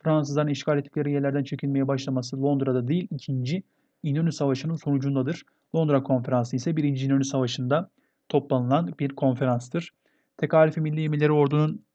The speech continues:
lojistik ihtiyaçları halk tarafından karşılanıyor.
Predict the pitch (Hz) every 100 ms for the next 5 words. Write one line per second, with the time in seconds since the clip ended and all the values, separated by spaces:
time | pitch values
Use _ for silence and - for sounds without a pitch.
0 | - 139 139 143 - 156 127 - 143 131
1 | 139 135 131 135 - 135 123 127 120 131
2 | 120 - 127 120 120 147